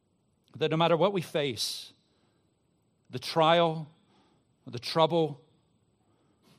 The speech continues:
that we would hunger for the Lord preeminently in good times and tough times,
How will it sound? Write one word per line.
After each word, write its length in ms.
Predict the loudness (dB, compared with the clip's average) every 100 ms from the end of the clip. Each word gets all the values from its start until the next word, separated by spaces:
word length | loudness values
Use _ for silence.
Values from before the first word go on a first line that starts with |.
| _ _ _ -6
that 160 | -4
we 280 | 0 0 0
would 260 | -2 -6 -6
hunger 600 | 0 2 2 2 0 -6 _
for 160 | -4 0
the 80 | 0
Lord 500 | 2 4 4 0 -8 _ _
preeminently 920 | -8 0 4 4 2 0 -4 -6 -8 -18 _ _ _ _ _ _ _ _ _ _ _ _ _ _ -6
in 160 | -4 2
good 320 | 2 2 0
times 580 | 0 2 4 2 -2 -4
and 240 | -4 -4
tough 360 | 0 0 0 -8
times, 720 | -2 0 0 -4 -8 -12